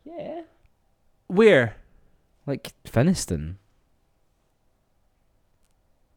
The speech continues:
Speaker 1: <laughs>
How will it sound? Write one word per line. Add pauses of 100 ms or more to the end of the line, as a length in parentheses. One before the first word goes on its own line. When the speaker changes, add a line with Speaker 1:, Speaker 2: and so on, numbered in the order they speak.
(2250)
Speaker 1:
<laughs>